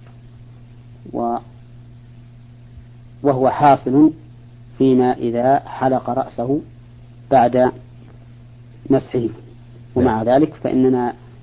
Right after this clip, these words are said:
Speaker 1: لا نقول بانتقاض طهارته فيما إذا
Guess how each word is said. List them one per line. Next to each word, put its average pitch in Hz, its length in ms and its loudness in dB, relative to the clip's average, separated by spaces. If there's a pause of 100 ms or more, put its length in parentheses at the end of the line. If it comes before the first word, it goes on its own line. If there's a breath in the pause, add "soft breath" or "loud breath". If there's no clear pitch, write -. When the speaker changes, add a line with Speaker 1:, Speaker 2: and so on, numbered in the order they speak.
(140)
Speaker 1:
لا 123 120 0
نقول 120 360 -2
بانتقاض 113 520 -4
طهارته 117 680 -6
فيما 117 220 -6
إذا 113 300 -8